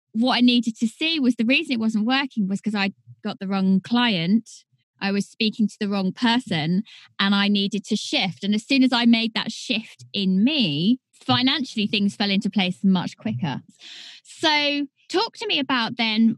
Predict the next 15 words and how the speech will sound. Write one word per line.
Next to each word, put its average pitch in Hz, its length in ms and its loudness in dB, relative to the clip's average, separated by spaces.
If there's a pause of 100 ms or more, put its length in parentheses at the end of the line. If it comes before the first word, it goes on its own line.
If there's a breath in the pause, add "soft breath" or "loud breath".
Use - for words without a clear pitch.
(100)
what 254 340 0
you 269 80 6
see 254 200 2
happening 226 480 2
with 196 160 2
your 185 120 2
clients 165 640 0
when 202 180 6
they 202 240 4
realize, 196 960 -2 (320)
"I've 202 260 2
been 202 180 4
overcomplicating 196 1300 2
and 202 200 0
I've 190 360 2